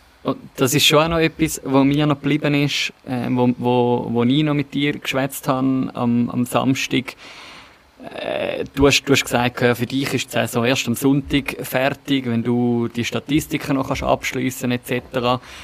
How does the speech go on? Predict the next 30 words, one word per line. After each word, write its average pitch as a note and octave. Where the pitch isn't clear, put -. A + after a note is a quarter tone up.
Du -
hast -
dann A#2
dort A#2+
auch A2+
ein A2+
Statement B2
gegeben, A#2+
du A#2+
hättest -
am, A2
äh, -
beim, A#2
bei, A#2
beim A2
Meistertitel, C3+
den A#2
wir A#2
geholt A#2+
haben A#2
vor A#2+
drei A2+
Jahren, B2+
in B2
der A#2
Garfahrt B2+
noch B2
schnell B2
zurück B2
ins, A#2+